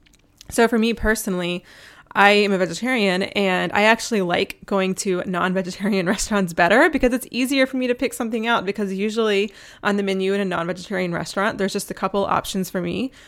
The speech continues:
Whereas if I go to a vegetarian restaurant and I'm looking at a menu, I'm like, "Oh my God, what the heck do I eat? What do I order?" And it's complete overwhelm. So <laughs> I actually prefer going to, um, to vegetarian-friendly, meat-serving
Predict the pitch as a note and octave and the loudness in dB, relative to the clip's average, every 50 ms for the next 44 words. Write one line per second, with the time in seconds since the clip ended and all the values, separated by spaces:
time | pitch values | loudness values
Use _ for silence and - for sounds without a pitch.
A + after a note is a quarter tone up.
0 | - _ - G#3 G#3 G3+ G3+ G#3+ G#3 G#3 - G#3+ A#3 G3+ F#3+ - G3+ G3 - - | -14 _ 0 4 4 6 6 4 4 0 0 0 0 0 2 2 0 -2 -2 -2
1 | G#3+ F3 G3 F#3+ E3+ D#3+ - - G3+ G3+ B3 C#4+ C4+ A3+ F#3 D#3+ D#3 F3+ - - | -2 0 -2 -2 -2 -6 -8 -2 0 2 2 2 2 2 2 2 0 0 0 -2
2 | G3 F3+ E3+ F3 F#3 F#3 G3 F#3+ A3 G3 F3+ E3 E3+ F3+ G#3+ A#3 A3+ A3 F#3+ F#3 | -2 -2 0 0 0 -2 -2 -2 -2 -4 -2 -2 -2 -2 0 0 2 2 2 2
3 | G3 G3 A3 A3+ A#3+ C4+ C#4+ D#4 D4 D4+ D4+ D4+ C4+ D#4+ D#4+ D#4+ D4+ C#4+ B3 A3+ | 2 0 2 2 4 6 6 8 8 8 8 8 8 8 8 8 8 6 4 4
4 | B3 B3 - D4 C4+ B3+ C4+ C4 - - C4+ B3+ B3 - - C4 D4 C4+ G3 F#3+ | 0 -2 0 0 0 0 0 -2 0 0 2 4 2 2 2 2 4 4 4 2
5 | G3+ A3 A3+ - B3 C4 C4 A#3+ A3 A#3 B3 C4 A#3+ A3+ F3 E3+ E3+ - - - | 2 0 0 0 0 2 2 2 4 4 4 4 4 4 4 2 0 -4 -12 -18
6 | - - - - - - G#3 G#3+ - - A3 - - - - B3 A#3 - - G#3+ | -18 -18 -10 -2 2 2 2 4 2 0 -2 -2 -2 -2 -2 -2 0 0 0 0
7 | G#3+ G#3+ G#3 - - - A3 A3+ C#4+ C#4 A#3 G#3 F3 D3 D3 E3+ - - - G#3 | 0 0 -2 -2 2 2 4 6 6 8 8 8 6 6 2 -2 -2 2 4 6
8 | G3+ G3 - - G3+ A#3 B3 A#3+ A#3+ A#3 - - A#3+ C4 A#3+ A#3 C4 D#4+ D4+ - | 6 6 4 2 2 2 2 2 0 -2 -2 -2 0 0 2 2 2 2 2 2
9 | F3+ F3+ F3+ - - G3 F3 F#3+ - - - F#3+ F#3 F3 F3 E3+ - - G3 F#3 | -2 -2 -2 -4 -4 -4 -4 -4 -8 -8 -6 -4 -4 -2 -4 -4 -4 -2 -2 -2
10 | F3+ E3+ - - - _ _ _ _ _ - - G3 A#3 A3+ - A3 - A#3 A3 | -2 -4 -8 -16 -20 _ _ _ _ _ -10 -2 0 0 0 0 0 0 2 2
11 | A3 G#3+ G3+ - A3 G3+ G3+ G3+ G3+ G3 F#3+ F#3+ F#3+ - - - - - - - | 2 2 0 2 0 0 2 2 0 0 0 -2 -4 -8 -20 -20 -20 -20 -20 -18
12 | - - G3+ G#3+ G#3 G3 - - - - - G#3 G3 F#3+ F3+ F#3 E3+ F3+ F3 F3 | -8 -4 -2 0 0 0 -2 -4 -8 -2 0 2 2 2 2 0 0 0 -2 -4